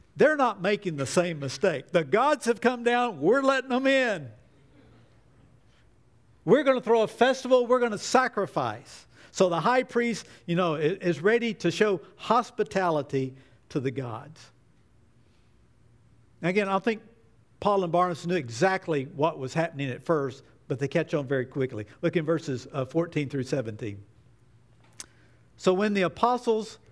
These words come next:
Barnabas and Paul heard it, they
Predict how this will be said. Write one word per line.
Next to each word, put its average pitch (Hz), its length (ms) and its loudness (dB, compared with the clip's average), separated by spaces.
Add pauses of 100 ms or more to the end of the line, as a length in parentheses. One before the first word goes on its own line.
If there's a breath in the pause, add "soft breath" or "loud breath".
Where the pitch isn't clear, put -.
Barnabas 196 640 0 (320)
and 156 180 -2
Paul 170 280 2
heard 151 320 -2
it, 107 220 -10 (1400)
they 139 240 0